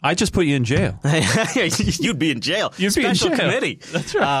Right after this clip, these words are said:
Speaker 2: Um, but we do have so much good stuff to start.
Speaker 1: Yeah.
Speaker 2: So much good stuff to dig into. It's kinda nice to be doing this one early because that means you and I will probably be done around lunchtime, and, uh, that'll be kind of a neat Wednesday for us 'cause that's not something we normally get to
Speaker 1: No,
Speaker 2: do, is have
Speaker 1: it,
Speaker 2: a
Speaker 1: it's, it's, it's gonna be, this is, like, probably the only time it's ever gonna happen.
Speaker 2: Yeah. <laughs>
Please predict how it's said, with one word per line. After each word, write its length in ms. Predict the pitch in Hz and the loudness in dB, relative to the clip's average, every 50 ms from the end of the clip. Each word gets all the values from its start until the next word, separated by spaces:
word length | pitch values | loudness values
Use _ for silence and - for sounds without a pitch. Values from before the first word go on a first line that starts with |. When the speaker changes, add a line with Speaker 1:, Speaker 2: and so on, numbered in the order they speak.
| - - | 2 2
Speaker 2:
Um, 340 | 131 131 123 113 - - - - | 2 0 0 0 0 0 -2 -2
but 220 | - 131 165 165 170 | -2 -2 0 2 2
we 80 | 175 | 2
do 120 | 165 208 190 | 2 2 2
have 160 | 165 151 - | 2 2 0
so 160 | - 165 151 | 0 0 2
much 180 | 143 135 - - | 2 0 0 0
good 160 | 135 123 - | -2 -2 0
stuff 240 | - 131 107 - - | 0 0 0 0 -2
to 80 | 110 | -4
start. 260 | - - 120 110 110 | -4 0 0 2 2
Speaker 1:
Yeah. 160 | 120 113 85 - | 2 2 0 -2
Speaker 2:
So 180 | - - 185 175 | -2 0 0 2
much 180 | 170 156 139 143 | 2 2 0 0
good 140 | 143 131 | -2 -2
stuff 160 | 120 139 120 - | 0 0 0 0
to 60 | 113 | 0
dig 180 | 110 117 107 110 | 0 0 2 2
into. 240 | 113 107 - 127 120 | 0 0 2 2 2
It's 120 | 131 - | 2 0
kinda 220 | - 180 175 170 165 | 0 0 2 2 2
nice 200 | 156 143 151 165 | 2 2 0 0
to 80 | 139 | 0
be 80 | 120 120 | -2 0
doing 240 | 110 123 123 120 113 | 2 2 2 2 2
this 160 | 117 110 - | 0 0 0
one 140 | 113 113 - - | -2 -2 0 0
early 300 | 127 131 135 131 123 117 | 2 2 4 4 2 2
because 480 | 104 98 95 - 117 101 101 101 98 - - - - - - - | 2 -2 -2 0 0 2 2 0 0 -4 -10 -20 -20 -20 -4 -2
that 120 | 143 156 | 0 0
means 180 | 160 156 143 123 | 2 0 2 2
you 100 | 160 160 | 2 2
and 80 | 139 139 | 2 2
I 140 | 151 185 | 2 2
will 80 | 160 120 | 2 2
probably 220 | - 139 135 127 | 2 2 0 2
be 80 | 113 120 | 0 0
done 180 | 113 123 120 120 | 2 2 2 2
around 260 | 120 113 113 110 110 | 2 2 2 2 2
lunchtime, 600 | 117 131 156 - - - 123 110 107 107 107 107 | 2 2 2 0 0 0 2 2 2 2 0 0
and, 400 | - 107 104 104 101 98 95 90 | 0 0 0 0 0 0 0 0
uh, 180 | 98 95 90 90 | 2 2 2 2
that'll 200 | 101 107 151 233 | 2 2 2 2
be 100 | 247 185 | 0 0
kind 180 | - 165 131 113 | 0 0 0 0
of 100 | 104 101 | 0 0
a 60 | 104 | 2
neat 240 | 104 110 123 127 - _ - - | 2 2 2 0 -2 _ -8 -2
Wednesday 420 | 104 113 131 156 185 180 165 117 | 0 2 2 2 2 0 0 -2
for 160 | - - 98 95 | 0 0 2 2
us 140 | 90 - | 2 0
'cause 100 | - - 107 | -2 -2 -4
that's 140 | 135 135 180 | -2 0 0
not 120 | - - | -2 0
something 220 | - 135 123 117 | 0 0 0 0
we 60 | 110 110 | 0 0
normally 260 | 113 117 117 110 104 | 0 -2 -2 -2 -2
get 120 | 104 110 - | -4 -4 -2
to 60 | - | 0
Speaker 1:
No, 140 | 110 98 90 | 0 2 2
Speaker 2:
do, 60 | 90 | 2
is 80 | 95 113 | 2 2
have 140 | 113 113 127 | 2 2 0
Speaker 1:
it, 40 | 95 - | 0 2
Speaker 2:
a 140 | 127 123 120 | 2 2 0
Speaker 1:
it's, 120 | 113 98 | 0 0
it's, 360 | 104 127 120 98 - - - - | 0 0 0 0 -2 -8 -4 -2
it's 260 | 135 123 - - - | -2 -2 -2 -4 -12
gonna 240 | - - 135 123 123 | -4 -2 2 2 2
be, 100 | 117 110 | 2 2
this 140 | 131 160 - | 2 0 2
is, 60 | - | 2
like, 160 | 151 135 117 - | 2 0 0 2
probably 220 | - 139 123 120 | 2 2 2 4
the 100 | 107 110 | 4 2
only 160 | 107 110 104 | 2 2 0
time 140 | 95 - 98 92 | 0 0 -2 0
it's 80 | 87 | 0
ever 160 | 98 87 90 | 0 0 0
gonna 160 | 87 90 85 85 | 0 0 0 0
happen. 340 | 92 92 - - - 453 - | 0 0 0 0 2 2 2
Speaker 2:
Yeah. 120 | 139 135 | 4 4
<laughs> 600 | - - 120 - 440 392 - - - 381 - - | 2 2 2 2 0 0 0 0 -2 -2 -2 0